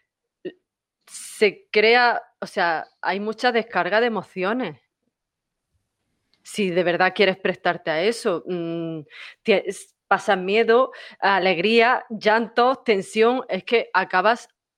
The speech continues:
agota-, yo muchas veces acabo agotada y, y cuando termino, mm, me crea una sensación de añoranza de querer continuar,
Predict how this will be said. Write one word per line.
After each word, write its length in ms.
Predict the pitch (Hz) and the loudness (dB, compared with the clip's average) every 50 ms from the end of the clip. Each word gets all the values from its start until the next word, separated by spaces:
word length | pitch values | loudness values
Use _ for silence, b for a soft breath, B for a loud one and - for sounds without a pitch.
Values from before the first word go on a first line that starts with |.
| _ _ _ _ _ _ _ _ - | _ _ _ _ _ _ _ _ 2
agota-, 480 | - 214 170 170 175 170 196 190 214 | 2 2 2 2 0 0 0 -2 0
yo 140 | 185 208 196 | 0 0 0
muchas 240 | 220 226 226 233 190 | 0 -2 -6 -2 -2
veces 200 | 214 220 - 269 | -2 0 2 0
acabo 360 | 254 240 226 208 196 202 220 | 0 0 0 0 -2 -2 -2
agotada 580 | 240 240 226 233 - 196 226 233 220 175 170 165 | -2 -4 -4 -2 0 0 2 2 2 0 -2 -4
y, 180 | 160 147 - _ | -6 -10 -12 _
y 480 | 175 196 185 180 170 165 165 160 B B B B B B B _ | -8 -8 -6 -4 -4 -4 -6 -8 B B B B B B B _
cuando 320 | _ 220 214 202 196 196 196 | _ 2 4 4 2 0 0
termino, 580 | 202 190 180 185 190 196 214 240 254 277 - - 185 | 0 -2 -2 -2 -2 0 0 0 0 0 -2 -4 -8
mm, 400 | 190 180 180 180 175 175 170 156 | -10 -8 -8 -8 -10 -10 -12 -8
me 140 | - 202 202 | -8 -8 -4
crea 160 | - 190 202 | -2 -2 0
una 140 | 202 220 233 | 0 0 0
sensación 540 | - 233 226 220 - 185 185 - 208 208 208 | 0 -2 -2 0 0 -2 0 0 0 2 2
de 60 | 220 226 | 2 2
añoranza 500 | 220 208 196 190 190 196 190 - 240 208 | 2 2 0 0 0 0 0 -2 0 0
de 120 | 202 190 | 0 -2
querer 280 | - 170 165 165 175 - | -2 -2 -2 -2 -4 -4
continuar, 640 | - 214 208 - 214 190 175 156 151 160 196 202 | -8 -10 -6 -4 -4 -4 -2 -4 -4 -6 -6 -10